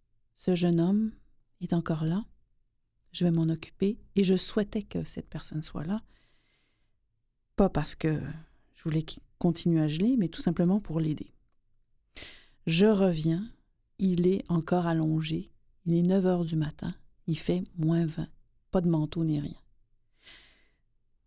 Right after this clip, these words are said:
Je me suis arrêtée, je suis allée le voir.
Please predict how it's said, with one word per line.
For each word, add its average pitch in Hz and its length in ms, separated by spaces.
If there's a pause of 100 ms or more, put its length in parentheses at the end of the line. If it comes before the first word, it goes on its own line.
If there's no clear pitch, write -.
(280)
Je - 160
me 190 60
suis - 180
arrêtée, 180 500 (540)
je - 80
suis - 80
allée 165 160
le 160 60
voir. 160 340